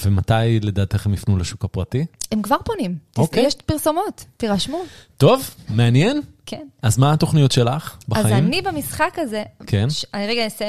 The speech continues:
Speaker 2: אסגור את המשחק הזה, אני לא הולכת למכור לך חשמל.
Speaker 1: כן.
Speaker 2: אה, אני הולכת למכור להם חשמל.
Speaker 1: אוקיי, ואת חושבת שהתעריפים יהיו יותר גבוהים מחברת החשמל?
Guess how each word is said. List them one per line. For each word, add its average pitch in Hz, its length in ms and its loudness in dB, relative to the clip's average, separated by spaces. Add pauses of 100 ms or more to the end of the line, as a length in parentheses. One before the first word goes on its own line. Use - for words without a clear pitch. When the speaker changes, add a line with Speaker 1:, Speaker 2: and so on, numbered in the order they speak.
Speaker 2:
אסגור 226 280 -8
את 226 100 -10
המשחק 190 520 -6
הזה, 233 160 -2
אני 247 160 0
לא 269 160 2
הולכת 220 240 -2
למכור 196 400 -2
לך 190 160 -8
חשמל. 190 480 -6 (120)
Speaker 1:
כן. 98 240 0 (360)
Speaker 2:
אה, 208 180 0
אני 226 120 0
הולכת 262 160 -2
למכור 220 300 -4
להם 208 260 -2
חשמל. - 320 -8 (120)
Speaker 1:
אוקיי, 113 360 2
ואת 101 240 0
חושבת - 340 -2
שהתעריפים 104 560 -2
יהיו 101 100 2
יותר 92 240 0
גבוהים 92 600 -2
מחברת 240 320 -2
החשמל? - 260 -8